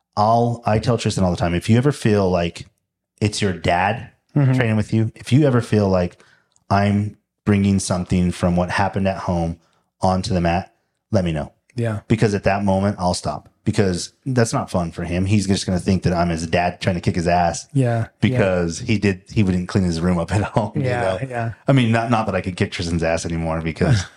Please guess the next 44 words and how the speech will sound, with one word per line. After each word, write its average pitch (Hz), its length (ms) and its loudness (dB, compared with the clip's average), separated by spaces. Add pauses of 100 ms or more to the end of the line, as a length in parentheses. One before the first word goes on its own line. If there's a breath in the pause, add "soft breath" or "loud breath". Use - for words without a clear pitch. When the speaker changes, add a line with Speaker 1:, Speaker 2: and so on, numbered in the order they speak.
Speaker 2:
<laughs> - 180 -20
Speaker 1:
he's, 87 420 -2
uh, 82 240 -2
he's 101 180 2
talented. 82 560 -2 (960 soft breath)
But 113 220 2
he'll, 120 520 0 (140)
I 107 140 2
can 120 180 2
feel 107 280 2
when 101 100 0
he 113 380 -2
feels 87 320 0
my 85 160 -2
energy 80 320 -2
is 76 120 -4
off. - 120 0
Speaker 2:
Yeah. 117 160 -2
Speaker 1:
And 120 80 4
I'll 135 80 2
just 127 180 -4
make 120 140 -2
those 117 100 -2
changes 101 320 0
because 90 360 0
Speaker 2:
Yeah. - 320 -20 (100)
Speaker 1:
it's - 120 -4
not 107 220 -4
fair 98 160 0
to 87 80 -4
him. 85 160 -2
And 90 100 2
he's 123 380 0
nineteen, 107 500 2
so 107 120 -2
he 104 140 2
can't 117 260 0
really, 110 240 2 (160)
he 104 160 -2
can't 117 240 2
really 107 180 2
formulate 101 560 2
the 92 80 0
words 85 560 0